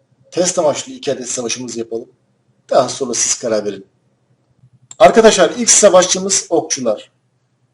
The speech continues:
Bombacı, mızraklı goblin, dev,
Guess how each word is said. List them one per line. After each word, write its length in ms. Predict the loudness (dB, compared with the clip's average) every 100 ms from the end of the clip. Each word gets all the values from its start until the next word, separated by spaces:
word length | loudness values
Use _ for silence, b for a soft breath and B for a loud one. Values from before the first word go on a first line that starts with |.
| -2
Bombacı, 720 | 0 2 0 -2 -6 -10 -14 _ _ _ _ -16
mızraklı 560 | -12 -6 -6 -6 -8
goblin, 460 | -2 -2 -4 -16 _ _ _ _ _
dev, 340 | -10 0 0